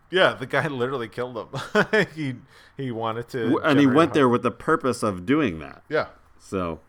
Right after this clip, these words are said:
Speaker 1: Yeah.
Speaker 2: um,
Speaker 1: So there's some
Speaker 2: but
Speaker 1: dark
Speaker 2: in that
Speaker 1: stuff.
Speaker 2: scene, yeah, yeah, we see, uh, Andrew Donovan, who is, like, negotiating a deal with, with, uh,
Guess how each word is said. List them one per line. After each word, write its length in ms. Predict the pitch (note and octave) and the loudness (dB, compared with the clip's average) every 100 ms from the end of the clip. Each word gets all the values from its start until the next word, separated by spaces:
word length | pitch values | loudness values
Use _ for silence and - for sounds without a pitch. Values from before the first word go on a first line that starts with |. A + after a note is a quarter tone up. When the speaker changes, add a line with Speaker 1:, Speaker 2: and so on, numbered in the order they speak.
| _ | _
Speaker 1:
Yeah. 220 | C3+ D2+ - _ _ _ _ _ - | -8 -8 -14 _ _ _ _ _ -4
Speaker 2:
um, 440 | G2+ F#2+ F2+ G2 _ _ _ _ _ | 0 0 -2 -6 _ _ _ _ _
Speaker 1:
So 140 | - | -8
there's 180 | F3+ F3+ | -4 -2
some 140 | F#3+ E3 | -4 -2
Speaker 2:
but 60 | |
Speaker 1:
dark 220 | D#3 C#3 D#3 | 6 6 8
Speaker 2:
in 160 | E3+ | 4
that 240 | F3+ D3 C#3+ | 6 6 4
Speaker 1:
stuff. 20 | |
Speaker 2:
scene, 520 | - B2+ A2 G#2 B2 - A2 - A2+ - - - | 0 0 2 0 -4 -6 -16 -16 -20 -20 -20 -10
yeah, 560 | A#2 C3 B2 F#2+ D#2 - | -2 2 2 2 -2 -6
yeah, 360 | G#2 F#2+ D2 - _ _ _ _ _ | -8 -6 -8 -14 _ _ _ _ _
we 140 | B2 A#2 | -2 -2
see, 320 | - C3+ A#2+ | 0 2 4
uh, 360 | G#2 G2 F#2 F2 - _ _ - | 4 2 0 -4 -12 _ _ -2
Andrew 380 | B2 C3+ B2 A2 | 0 2 0 -2
Donovan, 720 | F#2+ G2+ A2+ G2+ F2+ E2 E2+ | -2 0 0 -2 -4 -6 -8
who 460 | F2+ F2+ E2+ F2+ A2 | -6 -6 -6 -8 -4
is, 280 | F#2+ D#2+ A2 - | -4 -4 -10 -10
like, 320 | F#2+ F2 E2 | -8 -8 -8
negotiating 720 | F2+ G#2 G2 G2 G2+ F#2 F2+ | -6 -4 -4 -2 -4 -2 -4
a 40 | |
deal 360 | D#2+ F#2 F#2 F2 | -6 -4 -4 -4
with, 240 | E2+ - - | -6 -10 -10
with, 320 | F#2 E2+ - | -8 -8 -6
uh, 380 | E2+ D#2+ D#2+ | -4 -4 -6